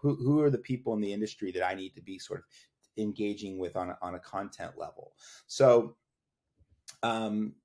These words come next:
yeah, this is something we're doing every day. We're, we're, we're sharing things on our own feeds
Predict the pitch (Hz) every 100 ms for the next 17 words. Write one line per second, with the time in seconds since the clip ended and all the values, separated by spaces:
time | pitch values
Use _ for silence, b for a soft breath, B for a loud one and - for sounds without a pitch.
0 | - 175 117 113 143 139 139 139 139 127
1 | 123 123 123 113 107 107 127 120 117 110
2 | - 113 107 - 107 101 - 98 - 135
3 | 135 135 131 127 120 117 107 101 - 123
4 | 120 120 - 113 107 104 -